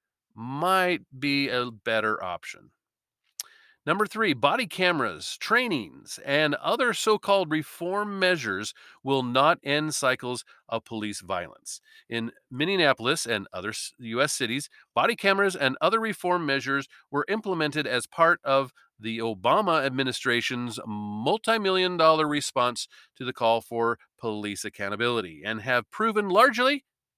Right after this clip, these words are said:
ineffective. <laughs> Body cameras are regularly shut off by police and do not result in less violent behavior, while increasing surveillance of those being policed. Trainings on implicit biases for police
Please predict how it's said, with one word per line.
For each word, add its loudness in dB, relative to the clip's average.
ineffective. 0
<laughs> -8
Body 4
cameras 4
are 4
regularly 4
shut 0
off 2
by 2
police -10
and -4
do 0
not 4
result 2
in 0
less 0
violent -2
behavior, -4
while 0
increasing -6
surveillance -2
of 2
those 2
being -4
policed. -8
Trainings 0
on 2
implicit -8
biases -4
for -6
police -2